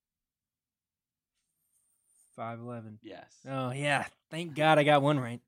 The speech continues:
Speaker 2: Oh, yeah. Doug Flutie.
Speaker 1: The Flute Man?
Speaker 2: The Flute Meister General.
Speaker 1: Damn.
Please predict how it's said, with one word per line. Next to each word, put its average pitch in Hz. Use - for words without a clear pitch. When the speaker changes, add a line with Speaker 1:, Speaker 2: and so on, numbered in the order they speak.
Speaker 2:
Oh, 98
yeah. 98
Doug 123
Flutie. 175
Speaker 1:
The 135
Flute 226
Man? 262
Speaker 2:
The 220
Flute 277
Meister 220
General. 185
Speaker 1:
Damn. 143